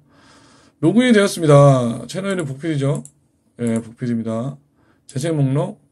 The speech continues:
아, 되게 많죠? 라이프 해볼까요? 메이커 유튜브 해볼게요. 제목. 어,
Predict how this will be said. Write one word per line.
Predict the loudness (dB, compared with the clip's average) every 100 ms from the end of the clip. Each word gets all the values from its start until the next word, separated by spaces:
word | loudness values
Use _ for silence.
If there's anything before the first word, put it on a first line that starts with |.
| _
아, | -10
되게 | -4 0
많죠? | 0 -2 -6 -8 -14 _ _ _ _ _ _ _ _ _ _ _ _ _ _ _ _ _ _ _ _ _ _ _ _ _ _ _ _ _ _ _
라이프 | -8 -6 -4 -4
해볼까요? | -4 -6 -8 -6 -2
메이커 | 0 0 -2
유튜브 | -4 -6 -6
해볼게요. | -6 -8 -18 -20 _ _
제목. | -14 -8 -4 -4 -4 -10 _ _ -20 _ _ _ _ _ _ _ _ _ _
어, | -14 -8 -4 -2 -2 -2 -2 -2 -2 -4 -4 -4 -6